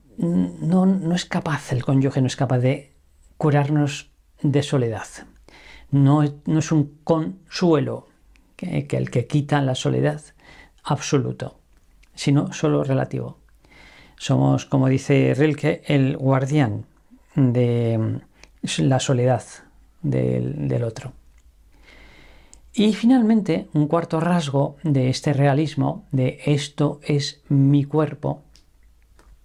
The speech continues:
es caer en la cuenta, mm, de que existen tantos caminos para ser felices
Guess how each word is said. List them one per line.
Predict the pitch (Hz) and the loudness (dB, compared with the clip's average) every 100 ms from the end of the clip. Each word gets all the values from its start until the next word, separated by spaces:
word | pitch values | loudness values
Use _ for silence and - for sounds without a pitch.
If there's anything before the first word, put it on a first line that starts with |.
| - - - - - - - - | -20 -20 -20 -20 -20 -20 -20 -14
es | - 180 208 190 - | 0 2 2 -2 -2
caer | 151 170 | 0 2
en | 214 | 2
la | 214 | 2
cuenta, | 220 220 180 156 180 _ - - - - - | 2 0 0 -4 -6 _ -20 -20 -20 -20 -6
mm, | 170 156 143 139 135 131 139 | 0 4 6 6 4 2 -2
de | 156 143 143 | 0 2 2
que | 147 139 147 147 _ _ - - | 2 0 0 -6 _ _ -20 -8
existen | - - 220 208 - 220 220 220 - - _ | -6 -2 -2 -2 -2 0 0 -4 -20 -20 _
tantos | - 214 220 214 214 - 202 - - _ | -2 2 4 2 -2 -4 -2 -4 -10 _
caminos | - 185 196 196 170 127 127 - _ | 0 2 4 2 0 -4 -10 -12 _
para | - 123 117 | -2 -2 -2
ser | 180 185 | -2 -2
felices | 185 - 175 180 190 - 151 185 - - | -4 -4 0 2 0 -2 -6 -8 -14 -18